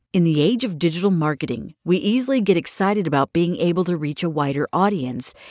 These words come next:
and make quick and dramatic changes," Griffin explains. "But in the long run, your audience might see these tactics as intrusive and might even move away from you.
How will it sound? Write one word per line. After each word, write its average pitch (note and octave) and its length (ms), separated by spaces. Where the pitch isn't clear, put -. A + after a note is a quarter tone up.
and F3 180
make F3 220
quick - 420
and F3+ 160
dramatic E3+ 440
changes," A3+ 760
Griffin D#3 280
explains. C3+ 760
"But E3+ 120
in D#3+ 80
the D3+ 80
long A#3 360
run, C3 340
your E3+ 280
audience A#3+ 480
might D#3 260
see D#3 220
these C3 240
tactics - 640
as C#3+ 280
intrusive E3+ 920
and F3 120
might F3 200
even F3 200
move D#3+ 160
away F#3+ 360
from D3 220
you. - 320